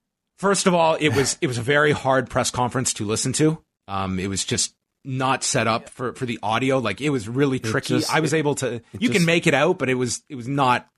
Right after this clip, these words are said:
Speaker 1: clean.
Speaker 2: I had to put it on headphones. I mean, it really just seemed like it was streamed off of somebody's iPhone. So, you know, which is fine sometimes, but, um, it, it was a little tougher to, to gather the information if, if that's what you were looking for here.
Speaker 1: Yeah, you al-, you almost think, like,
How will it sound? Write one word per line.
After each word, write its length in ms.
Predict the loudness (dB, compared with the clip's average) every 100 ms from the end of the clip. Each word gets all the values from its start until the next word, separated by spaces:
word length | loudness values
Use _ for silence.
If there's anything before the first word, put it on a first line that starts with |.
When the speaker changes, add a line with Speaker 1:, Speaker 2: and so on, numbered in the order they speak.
| -18
Speaker 1:
clean. 320 | -14 -12 -8
Speaker 2:
I 80 | -2
had 180 | 0 0
to 40 |
put 180 | 0 0
it 60 | 2
on 180 | 2
headphones. 420 | 0 0 0 2 2
I 80 |
mean, 120 | 2 2
it 100 | 2
really 200 | 2 2
just 220 | 0 0
seemed 160 | 2
like 100 | 2
it 80 | 2
was 160 | 0 0
streamed 240 | 0 2
off 140 | 2 -2
of 100 | -6
somebody's 320 | -2 -2 -2
iPhone. 540 | -2 -2 0 0 0 -6 _ _ _ _ _
So, 500 | -6 -2 0 -2 -8 _ _ _ _ _ _ -2
you 60 |
know, 100 | 0
which 140 | 2 2
is 240 | 0 0
fine 380 | 0 2 4 2
sometimes, 580 | 2 2 2 2 0 -2
but, 340 | -2 -4 0
um, 460 | 2 2 0 -4 -8 _ -20 -16
it, 340 | -12 -10 -2
it 60 | 2
was 180 | 2 4
a 60 |
little 240 | 2 2 2
tougher 320 | 0 2 2
to, 180 | 2 0
to 400 | -2 -2 -2 -4
gather 360 | 0 2 2
the 120 | 0
information 580 | -2 -2 -6 -4 -4 -4
if, 160 | -6 -8
if 140 | -10
that's 240 | -6 -6 -6
what 100 | -2
you 120 | -2
were 80 | 0
looking 240 | -2 -6
for 200 | -2 0
here. 260 | 0 -2 -8 _ _ _ _ _ _ _ _ _ -8
Speaker 1:
Yeah, 340 | -2 0 2
you 220 | 0 0
al-, 160 | 0 0
you 120 | 0
almost 280 | 2 2 0
think, 240 | 0 0 2
like, 260 | 0 -2